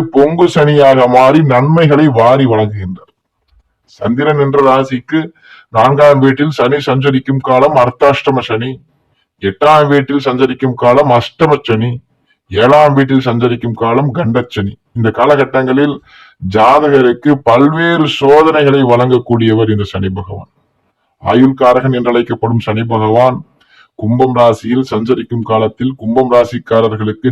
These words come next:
ஜென்ம சனியாகவும், மீனம் ராசிக்காரர்களுக்கு விரயச்சனியாகவும்,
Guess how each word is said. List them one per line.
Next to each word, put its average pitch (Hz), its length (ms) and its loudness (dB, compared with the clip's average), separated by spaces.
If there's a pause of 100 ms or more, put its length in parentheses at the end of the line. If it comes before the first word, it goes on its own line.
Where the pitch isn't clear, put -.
ஜென்ம 110 320 -2
சனியாகவும், 104 680 -2 (480)
மீனம் 135 340 2
ராசிக்காரர்களுக்கு 110 1000 -2
விரயச்சனியாகவும், 104 1080 0